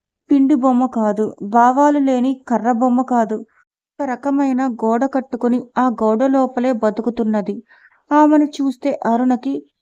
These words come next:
పట్టు పురుగు తన చుట్టూ కట్టుకునే గూడు జ్ఞాపకం వచ్చింది. ఆ గూడు వదిలి బయటకు రావటం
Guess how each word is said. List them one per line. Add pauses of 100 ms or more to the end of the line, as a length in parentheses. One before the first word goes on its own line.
(280)
పట్టు
పురుగు (120)
తన (160)
చుట్టూ
కట్టుకునే
గూడు
జ్ఞాపకం (600)
వచ్చింది. (160)
ఆ
గూడు
వదిలి
బయటకు
రావటం